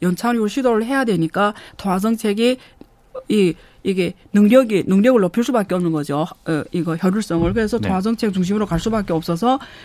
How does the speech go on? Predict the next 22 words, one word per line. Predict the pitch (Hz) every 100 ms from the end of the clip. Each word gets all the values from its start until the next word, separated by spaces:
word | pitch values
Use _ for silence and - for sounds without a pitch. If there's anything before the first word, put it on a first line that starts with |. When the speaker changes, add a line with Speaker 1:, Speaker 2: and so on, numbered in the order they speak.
| -
Speaker 1:
금리라든가 | - 202 208 240 220 202 165 160 185
지준율이나 | 185 185 214 202 180 156 135 175
뭐, | 185 - - - -
그 | - 190 208
타겟, | - 302 262 - - - _ - -
타겟을 | - 302 294 247 233
가지고 | 165 180 170
그러니까 | 160
누구나 | 175 202 254
다 | - 190
하는 | 220 233 208 190
게 | 240
아니고 | 170 165 196 262 - - - -
뭐 | 175
주로 | 170 202 190
농촌, | 175 190 185 - 208 151 - _ -
Speaker 2:
네. | 104 82 80 - - -
Speaker 1:
농촌 | 190 190 226
상업은행이라든가 | 214 185 202 220 185 165 160 151 151 143 185 214
이런 | 185 185
필요한 | 185 - 311 285 240
지역에, | 202 180 175 185 190